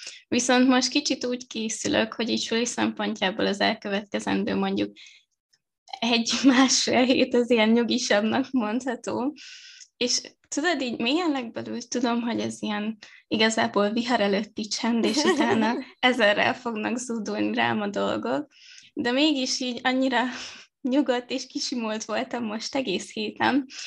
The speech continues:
Speaker 1: és a hetem fénypontjának egyébként igazából mondjuk az egész hétvégét mondanám, mert tényleg annyira jó volt veletek is ugye találkozni,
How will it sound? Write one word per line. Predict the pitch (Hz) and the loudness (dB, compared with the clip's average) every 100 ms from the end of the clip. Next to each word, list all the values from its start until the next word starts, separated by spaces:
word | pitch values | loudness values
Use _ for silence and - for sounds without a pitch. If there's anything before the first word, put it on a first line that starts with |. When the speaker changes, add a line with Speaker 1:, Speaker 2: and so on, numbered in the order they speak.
| - - - | -12 -14 -2
Speaker 1:
és | 220 254 - - | 4 4 4 2
a | 226 214 220 | 4 4 4
hetem | 240 - 220 220 | 2 2 2 0
fénypontjának | 233 226 226 233 190 202 196 196 208 | -4 -4 -4 -4 -4 -2 -2 -2 -2
egyébként | 202 202 214 240 - 196 196 214 - _ _ _ _ _ _ - | -4 -4 -4 -6 -4 -2 -2 -4 -6 _ _ _ _ _ _ -6
igazából | 233 233 214 208 214 | -2 2 2 2 0
mondjuk | 214 208 226 226 | 0 -2 -4 -4
az | 226 | -4
egész | 240 233 226 | -4 -4 -4
hétvégét | 262 285 - 190 180 - 196 | -2 -2 -2 -2 -2 -4 -4
mondanám, | - 214 202 196 220 220 | -4 -2 0 2 2 2
mert | 202 208 226 - - - _ _ - | 0 -2 -4 -6 -18 -20 _ _ -8
tényleg | 233 240 220 | -2 -2 0
annyira | 208 214 208 | -2 -4 -4
jó | - 226 | -4 -4
volt | 226 202 - | -6 -10 -6
veletek | 240 247 247 247 | -4 -2 -2 -4
is | 247 - | -4 -4
ugye | 226 220 | -2 -4
találkozni, | - 226 226 226 226 233 233 - 220 226 | -2 0 2 0 -2 -6 -6 -4 -2 -4